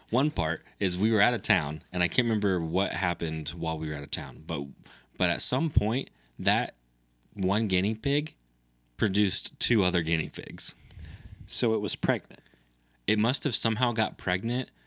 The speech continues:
Speaker 1: So my mom took it from the school classroom.
Speaker 2: It was, <laughs> it invited, it invited somebody over while y'all were on <laughs> vacation?
Speaker 1: I don't know. So the guinea pig started off at the school classroom pet.
Speaker 2: Yes.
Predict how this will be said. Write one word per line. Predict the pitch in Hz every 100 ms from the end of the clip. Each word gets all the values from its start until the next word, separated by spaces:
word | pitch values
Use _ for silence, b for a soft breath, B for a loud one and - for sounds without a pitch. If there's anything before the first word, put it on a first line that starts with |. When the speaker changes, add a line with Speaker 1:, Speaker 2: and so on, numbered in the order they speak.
| b b b _ _
Speaker 1:
So | - 123 104
my | 101
mom | 107 120
took | 107 117
it | 104
from | - 90
the | 80
school | - 107 87
classroom. | 98 92 - 71 -
Speaker 2:
It |
was, | 117 -
<laughs> | - 117 - -
it | - 120
invited, | 110 101 117 120 113 - - -
it | 120
invited | 117 110 117 120
somebody | - 117 110
over | 107 117 127
while | 113
y'all | 110 113
were | 113
on | 101
<laughs> | 139
vacation? | 120 - 214 - 131 - 240 -
Speaker 1:
I | 117
don't | 143 127
know. | 92 -
So | - 117
the | 101 101 101
guinea | 104 151 185
pig | 147 127 95
started | - 113 117 110
off | 92 82 -
at | 87 90
the |
school | 85 - 85 80 76 - _ _ _ _ _
classroom | - 92 85 92 85 80
pet. | - - 67 - _
Speaker 2:
Yes. | - 101 - -